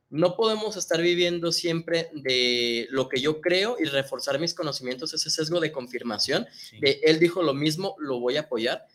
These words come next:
Speaker 1: Tenemos que estar dispuestos a escuchar las opiniones contrarias, a estar escuchando gente que no esté de acuerdo con nosotros, entender otros puntos de vista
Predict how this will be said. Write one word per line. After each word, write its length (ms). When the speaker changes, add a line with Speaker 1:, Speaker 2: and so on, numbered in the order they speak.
Speaker 1:
Tenemos 340
que 60
estar 240
dispuestos 880
a 120
escuchar 380
las 180
opiniones 420
contrarias, 720
a 80
estar 220
escuchando 420
gente 320
que 100
no 120
esté 200
de 60
acuerdo 300
con 120
nosotros, 540
entender 500
otros 240
puntos 360
de 100
vista 460